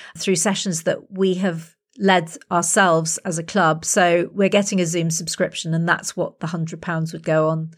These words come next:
A thousand pounds, a thousand pounds would go on stocking the bar for the incredible party that we're gonna have when it's all over. So, I, I mean, I think with all of us, a thousand pounds would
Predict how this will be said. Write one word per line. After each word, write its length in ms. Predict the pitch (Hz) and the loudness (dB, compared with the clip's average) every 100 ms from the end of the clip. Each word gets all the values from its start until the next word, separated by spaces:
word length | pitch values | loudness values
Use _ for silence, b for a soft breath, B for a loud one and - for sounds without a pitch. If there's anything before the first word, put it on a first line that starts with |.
| b b _ - | b b _ -4
A 80 | 208 | -4
thousand 680 | - - 294 359 349 254 226 | 0 2 4 2 0 -6 -6
pounds, 680 | 196 170 156 156 165 - - _ _ | -2 0 0 -2 -4 -8 -12 _ _
a 80 | - | -4
thousand 360 | 226 262 294 302 | 4 4 2 -2
pounds 340 | 240 214 202 | 0 0 0
would 180 | 202 - | -6 0
go 300 | 220 208 202 | 4 4 2
on 260 | 190 185 185 | 0 -2 -2
stocking 560 | - - 226 233 214 | -4 -2 -2 0 0
the 60 | 190 | 0
bar 520 | 165 185 175 165 165 | 2 4 4 2 0
for 160 | - 196 | -6 -6
the 300 | 160 196 - | -2 -2 0
incredible 880 | 196 190 - - 254 233 233 214 208 | -2 -4 -8 0 2 4 2 2 0
party 580 | 202 185 180 - 165 165 | 0 0 -2 -4 -4 0
that 220 | 170 170 | 0 2
we're 120 | 190 | 2
gonna 220 | 185 190 | 2 0
have 420 | 190 180 175 165 - _ | 2 4 2 0 -16 _
when 540 | 175 180 175 175 170 - _ 196 | 0 2 2 -2 -10 -16 _ -2
it's 260 | 175 - | -2 -4
all 320 | - 190 175 - | -2 0 0 0
over. 600 | 175 170 170 160 160 160 B B B B B | 0 0 0 0 0 -6 B B B B B
So, 440 | - 196 180 180 165 - | 2 4 6 4 2 0
I, 220 | 185 - | 0 2
I 60 | 208 | 4
mean, 160 | 202 196 | 4 6
I 160 | 190 | 6
think 260 | 208 202 - | 4 2 -2
with 240 | - 196 190 | -2 2 4
all 180 | 196 185 | 4 4
of 100 | 175 | 2
us, 180 | 170 | 0
a 20 | 175 | 0
thousand 400 | 196 180 170 170 | 2 2 0 -2
pounds 420 | 196 180 175 170 | 0 0 -2 -2
would 300 | 180 170 | -2 -2